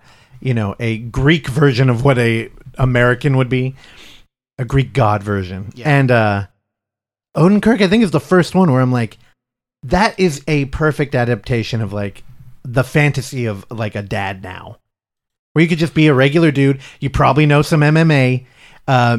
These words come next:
Speaker 1: maybe you have a gun and you, you're really into cleaning it and, you know, being prepared. But, like, it, I, he didn't feel over the top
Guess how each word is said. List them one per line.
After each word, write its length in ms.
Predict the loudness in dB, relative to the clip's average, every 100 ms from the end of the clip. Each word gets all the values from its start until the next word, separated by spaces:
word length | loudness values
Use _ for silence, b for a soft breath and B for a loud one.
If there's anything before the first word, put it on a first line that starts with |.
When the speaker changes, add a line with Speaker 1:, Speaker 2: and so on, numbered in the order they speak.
| -4
Speaker 1:
maybe 460 | -2 2 4 4 2
you 220 | 2 2
have 220 | 4 2
a 40 | 2
gun 400 | 2 4 4 2
and 140 | 0
you, 120 | 0
you're 220 | -2 -2 0
really 260 | 2 2
into 140 | 0 -2
cleaning 540 | -4 0 2 2 2
it 180 | 0 -2
and, 300 | -4 -2 -4 -4
you 100 | -4
know, 100 | -2
being 260 | -2 -4
prepared. 540 | -4 -4 -2 -2 -2 -6 b b b b -4
But, 120 | 0
like, 240 | 0 0
it, 240 | -2 -4 -2
I, 140 | -4 -2
he 160 | 0
didn't 200 | 2 2
feel 180 | 2 2 2
over 200 | 0 0
the 120 | -2
top 440 | -4 -2 -4 -6